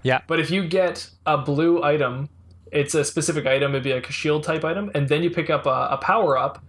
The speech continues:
Speaker 2: then your blue shield type item gets better, and you level up your blue shield type item as you go. So it's
Speaker 1: Ah.
Speaker 2: really interesting. So you get a green one as a speed boost, but if he levels up his green one, he gets a major speed boost.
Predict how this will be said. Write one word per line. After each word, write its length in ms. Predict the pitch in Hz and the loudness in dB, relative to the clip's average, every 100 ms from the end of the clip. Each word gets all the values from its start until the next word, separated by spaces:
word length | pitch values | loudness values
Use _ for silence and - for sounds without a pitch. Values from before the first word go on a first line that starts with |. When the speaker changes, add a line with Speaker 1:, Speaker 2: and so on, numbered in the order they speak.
| _ - | _ -4
Speaker 2:
then 140 | 151 | 0
your 100 | 151 | 0
blue 340 | 135 160 170 | 2 2 2
shield 240 | 165 180 151 | 2 -2 0
type 160 | 151 139 | 0 2
item 200 | 139 135 | 0 0
gets 160 | 139 | -2
better, 320 | - 135 127 | 0 0 0
and 160 | 135 139 | -2 -2
you 60 | 135 | 0
level 300 | 135 147 131 | 0 2 0
up 100 | 127 | -2
your 80 | 131 | -4
blue 180 | 139 | -6
shield 220 | 123 143 127 | -4 -4 -2
type 180 | 127 | -2
item 220 | 127 127 127 | -2 -4 -4
as 100 | 120 | -6
you 60 | |
go. 300 | 127 123 107 - | -4 -4 -4 -6
So 460 | 110 156 196 180 147 | -4 -2 0 2 2
it's 100 | 120 | 4
Speaker 1:
Ah. 20 | |
Speaker 2:
really 180 | 208 165 | 2 0
interesting. 380 | 165 143 131 135 | -2 -4 -6 -4
So 120 | 143 | -2
you 60 | 135 | -2
get 100 | 131 | 0
a 40 | |
green 280 | 165 220 180 | 0 0 2
one 160 | 139 | 0
as 100 | 135 120 | 0 -4
a 40 | |
speed 300 | - 196 151 | -6 -4 -4
boost, 340 | 131 131 151 - - | -2 -4 -6 -12 -6
but 120 | 156 | -2
if 100 | 143 | 0
he 100 | 147 | 0
levels 300 | 135 143 143 | 0 0 2
up 140 | 147 185 | 0 -2
his 100 | 147 | -2
green 200 | 139 131 | -2 -2
one, 80 | 127 | -4
he 60 | |
gets 160 | 131 135 | -2 -2
a 40 | |
major 360 | 135 175 196 156 | 0 0 0 0
speed 260 | - 139 175 | -2 -6 -6
boost. 340 | - 143 - | -8 -10 -12